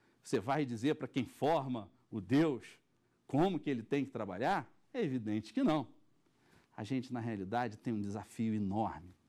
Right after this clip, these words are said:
Fazer com que os profissionais da educação percebam que nós,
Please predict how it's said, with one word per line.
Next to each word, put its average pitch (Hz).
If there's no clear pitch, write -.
Fazer 165
com 160
que -
os -
profissionais 156
da 139
educação 127
percebam 156
que 156
nós, 143